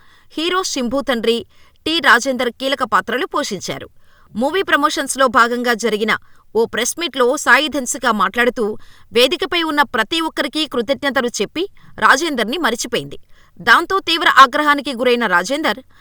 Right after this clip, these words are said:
అదే వేదికపై మీడియా ముందు సాయి ధన్సికను తిట్టాడు. "రజనీ సినిమాలో నటిస్తోంది కాబట్టి పొగరుగా వ్యవహరిస్తోందని" అసభ్యంగా మాట్లాడారు. టి రాజేందర్ మాటలకు సాయి ధన్సిక క్షమాపణ చెప్పారు. అయినా టీఆర్ ఆమెను టార్గెట్ చేస్తూ ఉండటంతో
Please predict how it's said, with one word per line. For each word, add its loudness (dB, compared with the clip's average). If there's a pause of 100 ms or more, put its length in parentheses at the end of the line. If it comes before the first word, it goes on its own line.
(220)
అదే 2
వేదికపై 0
మీడియా 0
ముందు -2
సాయి 4
ధన్సికను -4
తిట్టాడు. -6 (480)
"రజనీ -2
సినిమాలో 0
నటిస్తోంది -2
కాబట్టి 0
పొగరుగా 2
వ్యవహరిస్తోందని" -2 (140)
అసభ్యంగా 0
మాట్లాడారు. 0 (580)
టి 2
రాజేందర్ 4
మాటలకు 2
సాయి 4
ధన్సిక -4
క్షమాపణ 0
చెప్పారు. -8 (500)
అయినా 0
టీఆర్ 4 (120)
ఆమెను 4
టార్గెట్ -2
చేస్తూ 0
ఉండటంతో -2